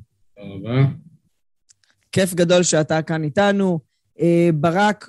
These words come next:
Speaker 2: אה, היום אנחנו הולכים לדבר על עולם, אה, ההשקעות בדיור נתמך. אה, אנחנו עובדים עם כמה וכמה קרנות, אה, תחת, אה, מטריית פרויקטים, וברק הוא מנהל נכסים, אה, בתוך המטריה הזאת, אז אתה הולך לספר לנו קצת, אה,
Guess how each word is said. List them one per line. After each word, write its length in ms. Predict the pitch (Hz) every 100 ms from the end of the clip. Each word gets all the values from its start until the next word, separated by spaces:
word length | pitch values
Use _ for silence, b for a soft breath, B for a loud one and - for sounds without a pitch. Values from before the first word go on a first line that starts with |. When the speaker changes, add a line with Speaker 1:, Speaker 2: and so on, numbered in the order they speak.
| -
Speaker 2:
אה, 300 | 170 170 170
היום 240 | 160 190 240
אנחנו 140 | 226
הולכים 200 | 175 220
לדבר 380 | 220 185 196 196
על 80 | 180
עולם, 420 | 175 196 202 196 208 _ _ _ _ _
אה, 100 | 170 170
ההשקעות 680 | 170 165 - 180 165 185 -
בדיור 420 | 160 147 170 170
נתמך. 720 | 156 131 165 180 254 - - - _ _ _ -
אה, 400 | 165 165 165 165 165 165 160 165 - _ _ _ 147
אנחנו 360 | 160 160 190
עובדים 300 | 170 156 196
עם 140 | 190 170
כמה 260 | 208 214
וכמה 360 | 185 - 175 190
קרנות, 640 | - 165 170 190 160 - - _ _ -
אה, 360 | 151 156 156 151 143
תחת, 380 | 175 - 180 185
אה, 100 | 165
מטריית 520 | 160 147 170 180 180
פרויקטים, 720 | - 156 190 214 - 208 185
וברק 400 | 165 151 156 175
הוא 80 | 190
מנהל 300 | 175 165 175
נכסים, 640 | 180 - 156 - 214 170 135 _ _ -
אה, 120 | 147 147
בתוך 260 | 143 170 175
המטריה 440 | 170 - 175 196
הזאת, 320 | 208 208 202
אז 220 | 190 180
אתה 160 | 170 180
הולך 140 | 208
לספר 320 | - 214 240 233
לנו 200 | 226 220
קצת, 320 | - 214 -
אה, 320 | 208 202